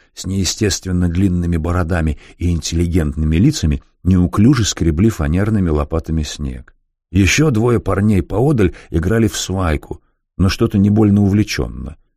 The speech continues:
слишком часто поглядывали по сторонам. Девять уже миновало, но Пожарский медлил. Очевидно, ждал, пока вернётся самый юный из боевиков, изображающий гимназиста.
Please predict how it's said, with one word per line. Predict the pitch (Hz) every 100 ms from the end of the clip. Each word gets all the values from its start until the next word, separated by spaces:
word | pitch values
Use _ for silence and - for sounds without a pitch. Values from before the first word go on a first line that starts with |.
| _
слишком | - 101 - 87
часто | 85 - 107 - -
поглядывали | - 76 85 87 82 80
по | -
сторонам. | - - 80 78 60 60 - _ _ _ _ _ _
Девять | 76 117 117 -
уже | 87 98
миновало, | 98 101 101 92 67 64 - _ _
но | 82 87
Пожарский | 92 90 120 - 110
медлил. | 101 92 64 60 57 - _ _ _ _ _
Очевидно, | 87 123 127 120 131
ждал, | 101 110 90
пока | - 80 87
вернётся | 92 98 113 107 - 104
самый | - - 107 107 98
юный | 90 107 92
из | 87 98 90
боевиков, | 95 101 98 104 - 64 - _ _
изображающий | 76 78 80 82 92 90 - 90
гимназиста. | 80 85 92 80 67 - -